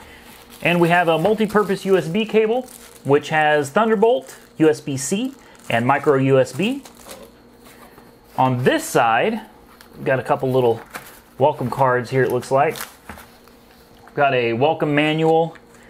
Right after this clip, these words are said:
and then just a little bit about, uh, Gulu. All right. Now, the unit itself. Well, this is, this is heavy.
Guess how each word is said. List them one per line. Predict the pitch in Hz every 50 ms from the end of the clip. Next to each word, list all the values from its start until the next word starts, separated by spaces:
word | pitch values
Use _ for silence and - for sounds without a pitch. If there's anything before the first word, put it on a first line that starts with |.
| - - - - - _ -
and | - 123 123
then | 135 135 135 131
just | 127 131 -
a | 135
little | 131 135 139 131
bit | 131 127
about, | 127 113 123 120 117 117 113 - - -
uh, | 113 110 110 110 110 113 110 - - - - - _ _ _ -
Gulu. | 127 139 175 208 233 294 320 311 - - - - - - - - _ - _ _ _ -
All | - 113 113 110
right. | 113 123 - 254 233 - - - - - - - - - - - - - - - - - -
Now, | 143 160 160 143 113 101 92 - - - - - - - - - - - -
the | 143 151 196
unit | 202 208 226 214 190 190 160
itself. | 151 151 135 - 190 170 135 107 104 107 - - - - - -
Well, | - 139
this | 135 147 143 -
is, | 156 120 113 - - - -
this | 175 180 - -
is | 196 170 131
heavy. | 135 151 139 113 107 104